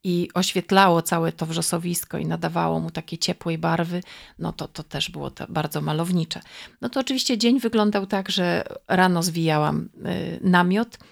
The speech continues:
czekał-, najpierw gotowałam sobie śniadanie, to znaczy to śniadanie to było jak obiad, ponieważ, y, starałam się zjeść jak najwięcej, paczkę,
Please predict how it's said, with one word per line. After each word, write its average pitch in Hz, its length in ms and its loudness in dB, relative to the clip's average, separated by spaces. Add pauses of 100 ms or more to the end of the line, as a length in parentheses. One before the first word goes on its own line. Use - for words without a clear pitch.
(120)
czekał-, 180 500 4
najpierw 190 460 2
gotowałam 160 540 0
sobie 160 400 -4 (320)
śniadanie, 165 640 2 (260)
to 175 100 -6
znaczy 175 260 -2
to 190 140 2
śniadanie 190 520 4
to 180 120 0
było 170 220 0
jak - 260 -8
obiad, 175 500 -4
ponieważ, 160 560 -4
y, - 340 -6
starałam 165 440 0
się 165 140 0
zjeść 170 380 0
jak 151 140 -4
najwięcej, 170 520 0
paczkę, 165 460 -4